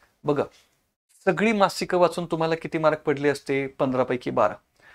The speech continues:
ही डायरी वाचून तुम्हाला किती मार्क पडतील? पंधरा पैकी दहा. ठीक आहे ना, मेहनत इतकी वाचते,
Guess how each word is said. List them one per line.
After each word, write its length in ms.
ही 80
डायरी 260
वाचून 260
तुम्हाला 240
किती 220
मार्क 180
पडतील? 320
पंधरा 260
पैकी 240
दहा. 220
ठीक 240
आहे 100
ना, 100
मेहनत 420
इतकी 240
वाचते, 460